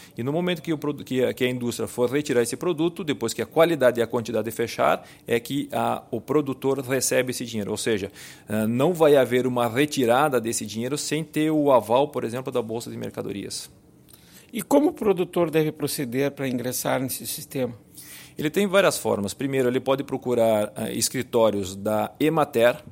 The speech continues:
Speaker 1: escritórios do irga ou nas agências do Banrisul, aonde que eles vão receber essas ofertas. Automaticamente, eh, essas ofertas vão ser levadas para a corretora Banrisul.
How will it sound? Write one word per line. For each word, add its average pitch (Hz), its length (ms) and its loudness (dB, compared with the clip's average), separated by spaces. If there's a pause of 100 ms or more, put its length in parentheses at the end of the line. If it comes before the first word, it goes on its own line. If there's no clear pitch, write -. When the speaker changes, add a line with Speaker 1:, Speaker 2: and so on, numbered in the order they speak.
(500)
Speaker 1:
escritórios 101 600 -2
do 110 180 -4
irga 156 420 2 (120)
ou 143 200 2
nas 143 220 0
agências 127 580 0
do 110 220 -8
Banrisul, 156 800 -4
aonde 123 400 -2
que 127 240 -8
eles 127 320 -2
vão 120 340 -4
receber 143 460 -2
essas 104 400 -2
ofertas. 120 720 0 (580)
Automaticamente, 131 1120 0
eh, 113 400 -4
essas 123 260 -2
ofertas 120 380 -2
vão 120 120 -2
ser 120 160 -4
levadas 117 420 2
para 143 280 4
a - 20 -2
corretora 117 560 -2
Banrisul. 127 600 -6